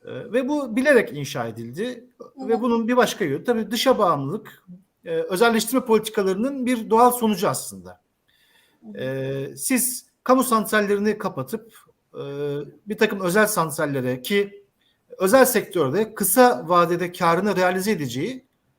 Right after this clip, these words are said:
Speaker 2: Hı hı.
Speaker 1: e, hız-, hızlı devreye girip çıkabilen, hızlı inşa edilen doğalgaz santrallerini tercih etti.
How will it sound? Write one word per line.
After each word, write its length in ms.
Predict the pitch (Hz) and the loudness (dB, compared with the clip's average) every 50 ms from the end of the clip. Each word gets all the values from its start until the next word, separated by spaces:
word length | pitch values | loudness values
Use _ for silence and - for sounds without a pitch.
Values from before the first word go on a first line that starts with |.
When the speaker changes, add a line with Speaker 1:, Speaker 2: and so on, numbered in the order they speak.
| _ _ | _ _
Speaker 2:
Hı 60 | 233 | -8
hı. 180 | 226 220 247 160 | -8 -6 -6 -6
Speaker 1:
e, 100 | 160 160 - - | -8 -8 -10 -6
hız-, 380 | - 220 214 - 214 202 165 | -2 0 0 0 -2 -6 -4
hızlı 300 | - 220 214 214 262 247 | -2 -2 0 0 0 6
devreye 320 | 202 220 220 214 202 214 208 | 8 8 8 8 8 4 4
girip 240 | 175 180 180 175 - | 4 0 -4 -6 -6
çıkabilen, 600 | - - 208 180 156 131 120 127 175 214 220 - _ _ _ _ _ _ _ | -4 -2 -2 -2 -2 -2 -2 -4 -4 -6 -10 -14 _ _ _ _ _ _ _
hızlı 280 | 226 226 208 208 262 | -2 -2 0 0 2
inşa 300 | 240 214 190 - - 180 | 2 2 0 0 0 0
edilen 340 | 160 160 175 226 254 247 208 | -2 0 0 0 0 2 6
doğalgaz 440 | 196 240 240 247 233 254 247 254 254 | 8 8 8 8 8 6 6 6 6
santrallerini 520 | - 220 220 220 233 240 220 220 214 220 | 4 4 4 4 2 0 2 2 0 0
tercih 340 | 220 - 151 131 117 104 104 | 0 0 -2 -2 -2 -4 -8
etti. 340 | 95 - _ - - - _ | -12 -14 _ -20 -20 -20 _